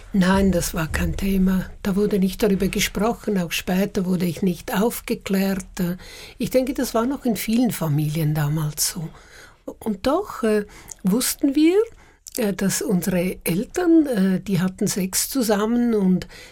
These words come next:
sie waren auch im Alltag zärtlich miteinander und gesprochen darüber wurde nicht.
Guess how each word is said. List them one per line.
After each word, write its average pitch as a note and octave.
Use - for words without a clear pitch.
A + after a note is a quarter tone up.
sie F#3
waren A#3
auch A#3+
im F#3
Alltag G3
zärtlich G#3
miteinander C4
und F3
gesprochen A#3
darüber C#3+
wurde D3+
nicht. -